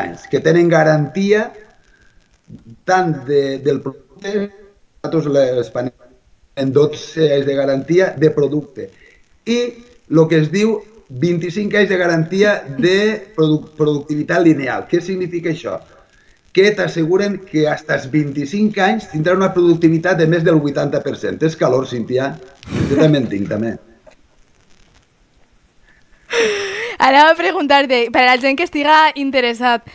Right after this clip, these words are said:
Speaker 2: eh, quant de temps es tarda en fer aquesta instal·lació? Quant d'espai es necessita? <coughs>
Speaker 1: Espai molt poc. Espai estem parlant entre dotze i quinze metres quadrats,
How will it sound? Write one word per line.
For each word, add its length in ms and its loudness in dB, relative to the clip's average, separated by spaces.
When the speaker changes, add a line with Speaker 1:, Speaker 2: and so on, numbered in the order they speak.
Speaker 2:
eh, 280 2
quant 180 2
de 80 4
temps 320 0
es 140 0
tarda 320 2
en 80 -4
fer 160 2
aquesta 580 4
instal·lació? 640 0
Quant 240 2
d'espai 400 0
es 80 -4
necessita? 560 0
<coughs> 1800 -16
Speaker 1:
Espai 420 0
molt 300 -2
poc. 240 -8
Espai 300 0
estem 260 -4
parlant 340 0
entre 280 0
dotze 300 0
i 40 -10
quinze 300 -4
metres 400 -2
quadrats, 640 0